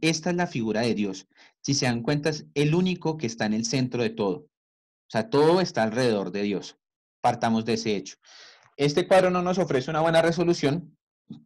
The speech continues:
pero Rembrandt se dio a la tarea de pintar una mano de mujer, que es esta,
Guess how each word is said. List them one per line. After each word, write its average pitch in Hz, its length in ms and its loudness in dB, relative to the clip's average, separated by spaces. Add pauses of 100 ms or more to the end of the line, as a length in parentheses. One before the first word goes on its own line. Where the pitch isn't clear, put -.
(600)
pero 143 240 4
Rembrandt 151 480 4
se 143 120 -2
dio 123 120 2
a 120 40 2
la 151 120 4
tarea 131 240 2
de 131 140 2
pintar 117 540 -2
una 143 220 0
mano 165 300 0
de 160 140 0
mujer, 147 480 2
que - 180 -6
es - 140 -4
esta, 143 440 0